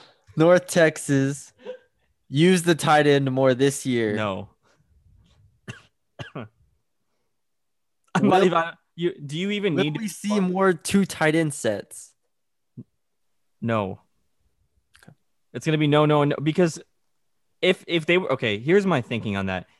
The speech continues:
Speaker 2: If they were going to, if, if we, if we thought they were gonna do more, or if we believe that, what would lead me to believe that they'd actually do it is if they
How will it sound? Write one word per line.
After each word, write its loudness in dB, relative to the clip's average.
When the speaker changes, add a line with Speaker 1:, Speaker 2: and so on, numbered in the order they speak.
Speaker 2:
If -2
they 4
were 2
going -2
to, -6
if, -6
if -10
we, -2
if -8
we -4
thought -4
they -4
were -8
gonna -4
do -6
more, -4
or -6
if -16
we -4
believe -6
that, -10
what 2
would -2
lead -4
me -2
to -2
believe -4
that -6
they'd -4
actually -6
do -4
it -2
is -6
if -8
they -4